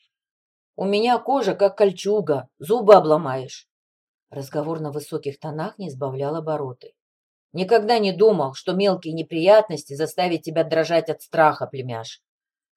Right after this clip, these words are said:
Хочешь расторгнуть сделку? Пожалуйста. Я тебя уговаривать не стану. Могу хоть сейчас всё бросить и уйти». Заявление чародея стало чем-то вроде холодного душа для Фетрова.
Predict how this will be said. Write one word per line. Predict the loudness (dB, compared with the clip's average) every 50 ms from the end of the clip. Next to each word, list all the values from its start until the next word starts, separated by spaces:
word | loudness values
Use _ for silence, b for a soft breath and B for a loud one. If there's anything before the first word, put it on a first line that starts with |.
| _ _ _
Хочешь | 2 2 2 2 2 -6 2 6
расторгнуть | 6 6 6 6 4 6 6 6 2 -2 -6
сделку? | -6 -2 6 6 6 6 6 -2 -10 -16 _ _ _ _ _ _ -4
Пожалуйста. | 0 0 2 6 6 6 6 6 4 0 -6 -8 -8 -8 -8 -8 _ _ _ _ _ _ _ _ _ _ _ _ _ _
Я | 2 2 2 2
тебя | 2 -2 -2 -2
уговаривать | -2 2 2 2 2 2 0 -2 -4 -6 -4
не | -6 -6
стану. | -6 -2 0 2 2 2 2 0 -2 -6 -10 -12 _ _ _ _ _
Могу | -2 -2 0 0 0
хоть | 6 6 4 4
сейчас | 4 -8 -8 -2 0 0 0 0 -2
всё | -6 -6
бросить | 2 4 4 4 4 0 -12 -10 -8
и | -6
уйти». | -6 -6 -8 -10 -12 -12 -12 -14 -14 _ _ _ _ _ _ _ _ _ _ _ _ _ _ _ _ _ _ _ _ _ _
Заявление | -14 -8 -6 -4 -4 -4 -4 -6 -6 -6 -8 -12
чародея | -10 -8 -6 -6 -6 -4 -4 -6 -6
стало | -6 -8 -4 -2 -2 -2 -2
чем-то | -6 -6 -8 -8 -8 -8 -12
вроде | -10 -6 -8 -6 -6 -6
холодного | -10 -8 -12 -10 -6 -6 -8 -6 -6 -6 -6 -8
душа | -8 -6 -6 -6 -6 -6 -10 -12 -12 -12
для | -12 -12 -12 -12
Фетрова. | -10 -10 -12 -10 -10 -14 -14 -14 -14 -18